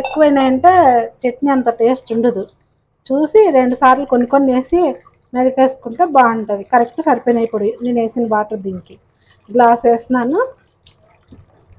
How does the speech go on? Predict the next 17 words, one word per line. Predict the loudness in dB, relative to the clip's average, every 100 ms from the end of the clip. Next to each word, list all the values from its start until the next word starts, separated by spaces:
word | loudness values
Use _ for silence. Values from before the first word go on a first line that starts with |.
| -20 _ _ _ -20 _ _ _
చిన్న | -4 -2 0 2
బౌల్ | 4 4 0
నిండా | -2 -2
పల్లీలు | 0 0 -2 -4
తీసుకున్నా, | -10 -12 -12 -8 -6
కరెక్ట్ | -8 -8 0
సరిపోయింది. | 0 0 -8 -8 -12 -18 _ _ _ _ _ -20 _ -14 -14 -14 _ _ _ _ _ 0
తాళింపు | 2 2 0 0
ఏం | 2 2
అవసరం | 0 -2 0 2
లేదండి, | 2 0 -4
ఒకటేసారి | -4 -4 -6 -2
తాళింపు | 0 0 -2 -2
వేసి | -2 -2 -6 -8 _ _ _ _ -6
ఉడకబెట్టేస్తున్నా | -4 0 -2 -2 -4 -4 -6 -2
కదా, | -2 -2 -4 _ -8 -4
అయిపోయింది | 0 2 2 0